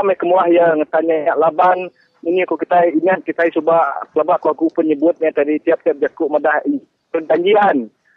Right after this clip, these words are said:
atau perjanji ini kita cuba lebuh kita ke ngagak menua Malaysia. Jakuk lebih lagi ya kena tahu nak dengan ke jakuk ni yang laki kita tarik temunggung juga. Bunyi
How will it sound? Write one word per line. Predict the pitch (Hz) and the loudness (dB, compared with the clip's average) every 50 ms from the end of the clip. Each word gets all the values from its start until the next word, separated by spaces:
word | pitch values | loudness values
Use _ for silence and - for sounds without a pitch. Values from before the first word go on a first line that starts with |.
| _ _ - | _ _ -4
atau | 185 165 - | -4 -2 -2
perjanji | 180 160 139 165 170 170 185 202 202 - - - 196 | -2 -2 0 0 0 0 0 0 0 0 0 0 0
ini | 190 180 180 185 190 - | 0 0 0 0 -2 -4
kita | - - - 180 170 - | -6 -4 -2 -2 -2 0
cuba | 165 156 170 170 - | 0 0 0 0 0
lebuh | 147 156 165 175 165 | 0 0 0 0 -2
kita | - 156 151 - 165 156 | -2 -4 -2 0 0 0
ke | - - 160 156 | 0 0 0 0
ngagak | 143 139 151 156 156 160 - _ - - - _ - - | 0 0 2 2 2 2 0 _ -12 -20 -20 _ -4 -2
menua | 156 160 160 165 160 | 0 2 2 2 2
Malaysia. | 156 147 151 143 - - 143 131 120 107 101 - _ _ _ _ _ _ - | 2 2 0 0 0 0 0 0 0 -2 -4 -10 _ _ _ _ _ _ -2
Jakuk | 302 165 - - - 403 403 - | -2 -2 0 2 2 2 4 4
lebih | 170 165 196 180 170 | 2 2 2 0 0
lagi | 151 160 180 185 185 180 185 - | 0 2 2 4 2 2 0 0
ya | 170 | -2
kena | 160 - 165 165 175 - - | -2 -2 -2 -2 -2 0 0
tahu | 160 160 165 | 0 0 2
nak | 170 147 147 | 0 0 0
dengan | 143 143 165 165 151 | -2 -2 -2 -2 -2
ke | - - 151 151 143 | -2 -2 0 0 0
jakuk | 151 139 - - 170 170 170 - _ _ _ _ - | -2 -4 -2 0 0 0 0 0 _ _ _ _ -2
ni | 165 | 0
yang | 170 165 | 0 2
laki | 160 147 - - 180 175 - - | 0 -2 0 0 0 0 0 0
kita | 156 143 - 156 151 - | -4 -2 0 0 -2 0
tarik | - 147 156 151 - | 0 0 0 -2 -2
temunggung | 135 147 143 143 147 143 | -2 -4 -2 0 -2 -2
juga. | 127 131 120 120 139 120 110 - - _ _ _ _ _ _ _ | 0 -2 -2 0 -2 -2 -2 -4 -10 _ _ _ _ _ _ _
Bunyi | - - 156 165 165 | -4 -2 0 0 0